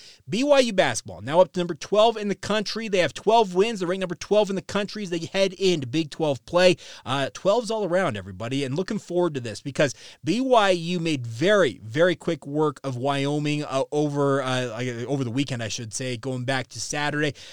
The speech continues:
I was there at the Marriott Center along with eighteen thousand eight hundred ninety-seven of you, I think is what they announced was a sellout,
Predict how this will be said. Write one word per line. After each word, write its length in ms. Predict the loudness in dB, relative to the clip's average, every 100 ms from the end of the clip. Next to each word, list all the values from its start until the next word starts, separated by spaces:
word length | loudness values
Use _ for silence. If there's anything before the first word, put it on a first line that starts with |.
| -8
I 100 | -2
was 180 | 0 2
there 180 | 6 6
at 80 | 4
the 80 |
Marriott 300 | 0 0 0
Center 300 | 0 -4 0
along 340 | 0 2 2 2
with 180 | -2 -2
eighteen 580 | -4 -4 -4 -4 -4 -4
thousand 420 | -4 0 0 0
eight 120 | -4
hundred 180 | -4 -4
ninety-seven 580 | -4 -4 -6 -6 -8 -8
of 100 | -4
you, 80 | -4
I 40 |
think 140 | -4 -6
is 60 |
what 100 | -6
they 120 | -4
announced 340 | -4 -2 -4 -4
was 100 | -10
a 40 |
sellout, 540 | -10 -2 2 4 2